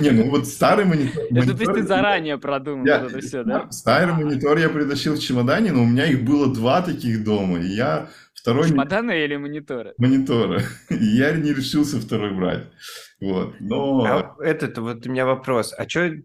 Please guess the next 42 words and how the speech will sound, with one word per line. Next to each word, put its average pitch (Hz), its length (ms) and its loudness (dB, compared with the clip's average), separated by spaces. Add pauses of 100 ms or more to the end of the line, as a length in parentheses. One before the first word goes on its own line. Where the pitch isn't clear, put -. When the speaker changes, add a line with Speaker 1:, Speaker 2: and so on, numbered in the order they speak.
(120)
Speaker 3:
не 120 200 -6
в 113 100 -14
коробку 123 560 -2
и 104 80 -2
в 95 100 -8
негабарит? 101 720 -2 (280)
Speaker 1:
А, 101 260 2
ну, 139 220 6
можно 120 540 2
Speaker 2:
А - 0 -
в - 60 -2
Speaker 1:
в - 20 -6
Speaker 2:
негабарит, 175 460 0
наверное, 175 320 -4
его 170 220 -6
это, 90 880 -8
все - 160 -12
равно 139 260 -8
грузят 117 560 -12 (140)
Speaker 1:
М. 101 260 -8
Speaker 2:
отдельно 127 520 -6
Speaker 1:
Нет, 101 180 0
Speaker 2:
и 123 80 -4
Speaker 1:
ну, 113 160 2
Speaker 2:
типа 110 520 2
Speaker 1:
э, - 140 -6
можно 160 460 4
на 143 60 2
самом 127 300 2
деле 107 260 2
так, 175 300 2
но 131 340 2
с 117 100 -10
коробкой 160 380 0
неудобно, 135 600 4
у 92 60 2
нее 123 200 4
нет 120 240 2
колесиков, 156 800 0
у - 20 0
нее 104 180 -2
нет 92 220 -4